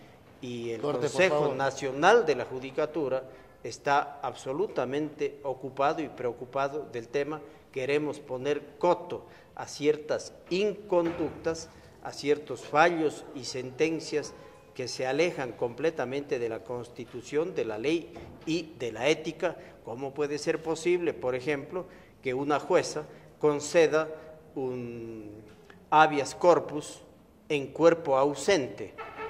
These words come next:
Speaker 1: sin estar el beneficiario, entre comillas, de ese habeas? Y lo que es más,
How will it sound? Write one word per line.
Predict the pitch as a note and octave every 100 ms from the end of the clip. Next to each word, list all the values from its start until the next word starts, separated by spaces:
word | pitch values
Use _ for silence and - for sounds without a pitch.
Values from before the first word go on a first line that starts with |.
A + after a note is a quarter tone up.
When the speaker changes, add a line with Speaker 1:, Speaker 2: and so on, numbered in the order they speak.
| -
Speaker 1:
sin | - F3+ F3
estar | C#3 - E3+ D3 C3+ - - - - -
el | B2
beneficiario, | B2+ C3 C3+ C#3+ C3+ D#3 D3 D3+
entre | D3 D#3
comillas, | D#3+ D3+ D3 C#3+ C3+ G#2+
de | A#2+
ese | A#2 - C3
habeas? | D3 C#3+ D3+ D3 - -
Y | B2+
lo | C3+
que | F#3+
es | G3
más, | F#3+ -